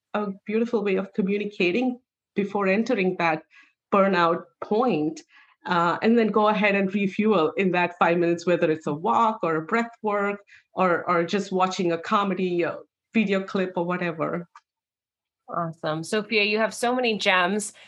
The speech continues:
Speaker 2: Uh, you know, if you're listening and you wanna know more about Coach Sophia, you can go to lila life dot co, and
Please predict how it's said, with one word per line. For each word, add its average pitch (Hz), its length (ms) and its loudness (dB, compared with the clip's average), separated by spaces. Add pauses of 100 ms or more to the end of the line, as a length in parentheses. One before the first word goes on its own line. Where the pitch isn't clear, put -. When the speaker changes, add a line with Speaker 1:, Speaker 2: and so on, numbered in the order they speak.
(260)
Speaker 2:
Uh, 214 280 4
you 220 120 0
know, 208 160 4
if 208 160 -4
you're 240 240 2
listening 226 520 -2
and 208 140 -2
you 208 140 0
wanna 202 420 2
know 202 240 2
more 202 200 2
about 190 300 0
Coach 196 280 -6
Sophia, 226 500 2
you 196 160 -2
can 202 140 -2
go 185 160 0
to 185 100 0
lila 185 240 0
life 175 380 0
dot 165 240 2
co, 190 600 2
and 165 480 0